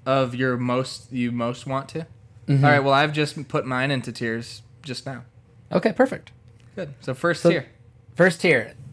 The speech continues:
Speaker 2: These are the teams I'm all the way in on winning the title.
Speaker 1: Got it.
Speaker 2: Obviously, your hometown, Loyola Chicago Ramblers.
Speaker 1: Mm-hmm.
Speaker 2: Very, very scary mascot. Like I said on the podcast, people who ramble or suck. They're terrifying. <clears throat>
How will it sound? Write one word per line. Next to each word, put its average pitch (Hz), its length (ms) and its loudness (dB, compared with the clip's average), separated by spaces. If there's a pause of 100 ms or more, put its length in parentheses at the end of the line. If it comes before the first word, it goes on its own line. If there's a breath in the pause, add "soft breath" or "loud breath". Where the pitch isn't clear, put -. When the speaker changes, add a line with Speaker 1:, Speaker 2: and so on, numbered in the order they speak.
Speaker 2:
These 175 200 2
are 196 60 4
the 196 80 4
teams 190 280 2
I'm 156 200 2
all 156 200 8
the 165 100 6
way 156 200 8
in 143 120 6
on 131 180 2
winning 127 200 0
the 117 80 -2
title. 110 400 -2 (220)
Speaker 1:
Got 110 200 -4
it. - 80 -10 (420)
Speaker 2:
Obviously, 131 640 2
your 127 260 2
hometown, 120 640 0 (200)
Loyola 123 280 4
Chicago 113 440 2
Ramblers. 92 640 -6
Speaker 1:
Mm-hmm. 123 300 -4 (760 soft breath)
Speaker 2:
Very, 156 280 6
very 165 140 6
scary 156 260 4
mascot. 135 480 4
Like 113 220 -2
I 113 40 0
said 117 160 0
on 117 40 0
the 117 80 0
podcast, 123 480 2
people 131 240 0
who 127 80 4
ramble 123 320 2
or 123 280 2
suck. - 360 -4
They're 131 100 -6
terrifying. 117 440 -6 (100)
<clears throat> - 80 -16